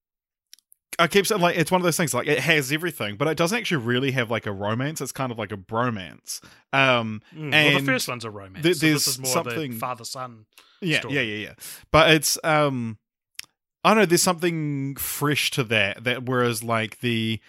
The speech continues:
Speaker 1: uh, original Terminator has a little bit of the, like, "Oh, hot dude comes back in time and meets up with hot girl, guess what's gonna happen?" Um,
Speaker 2: Mm.
Speaker 1: whereas this is like, yeah, it's, it's a,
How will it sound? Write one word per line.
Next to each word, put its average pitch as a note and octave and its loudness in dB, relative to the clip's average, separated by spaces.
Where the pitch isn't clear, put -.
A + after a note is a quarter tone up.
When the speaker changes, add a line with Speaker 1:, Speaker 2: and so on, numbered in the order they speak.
Speaker 1:
uh, A#2 4
original B2 0
Terminator G#2 0
has A#2+ 2
a A#2+ -2
little A#2 0
bit A2+ -2
of G2 -6
the, G#2+ -6
like, G2+ -6
"Oh, C3+ 2
hot - 0
dude B2+ 0
comes B2 -2
back B2 0
in A2+ -8
time A#2 -2
and G#2 -4
meets A2+ -4
up A2 -4
with G#2+ -6
hot G#2 -6
girl, G#2 -4
guess G#2+ -8
what's - -10
gonna G#2+ -6
happen?" G2+ -6
Um, A#2+ 2
Speaker 2:
Mm. A2+ -12
Speaker 1:
whereas C3 2
this C#3 -2
is A#2 -4
like, G#2 -2
yeah, D3 0
it's, B2 -4
it's - -4
a, A#2 2